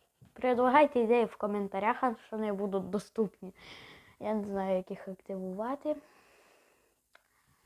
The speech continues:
Так що вирішуйте самі. Наберете десять лайку, то я... Буду випускати майчасто відео.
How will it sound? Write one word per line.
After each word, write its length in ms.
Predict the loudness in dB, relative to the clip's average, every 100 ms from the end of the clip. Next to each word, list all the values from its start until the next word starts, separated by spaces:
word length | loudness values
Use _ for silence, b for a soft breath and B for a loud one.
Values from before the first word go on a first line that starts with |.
| _ _ -20 -20 -20 _ _ _ B B B B B _
Так 200 | -4 -4
що 760 | -6 0 6 10 10 8 4 0 -12 _
вирішуйте 680 | 0 6 6 6 4 0 -2
самі. 420 | -2 -2 -2 -6 b b b b -6
Наберете 560 | 2 4 4 2 0 6
десять 500 | 6 6 -2 -6 0
лайку, 460 | 4 4 4 -4
то 680 | -2 0 2 2 4 4 2 -2 -8 _ -20 -20 _ _ b b b b b 2
я... 580 | 6 8 8 8 6 2 -10 _ _ _ _ _ _
Буду 360 | -10 -4 2 4
випускати 580 | 4 0 -8 -4 -2 -2
майчасто 540 | -4 0 0 0 -2
відео. 380 | -2 -2 -4